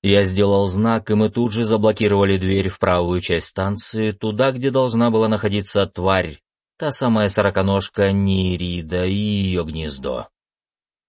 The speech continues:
Затем проверили дверь в левую часть станции, личные покои Норы. Опа, как интересно! А эта дверь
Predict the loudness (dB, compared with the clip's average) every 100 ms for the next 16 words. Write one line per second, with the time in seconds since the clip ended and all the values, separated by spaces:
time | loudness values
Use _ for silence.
0 | _ _ -2 0 2 0 0 0 2 2
1 | 2 2 2 4 4 4 2 2 -2 -2
2 | -2 -2 -4 -4 -4 -4 -4 -4 -6 -12
3 | _ -2 -2 -2 -4 -4 -4 -4 -6 -6
4 | -6 -8 -8 -12 _ _ _ _ _ _
5 | _ _ -6 -6 -6 -8 -6 -6 -10 _
6 | _ _ _ _ _ -8 -6 -8 -10 -8
7 | -6 -6 -6 -12 -14 _ _ _ _ _
8 | _ _ _ _ 0 2 2 0 -4 -2
9 | -2 -2 -4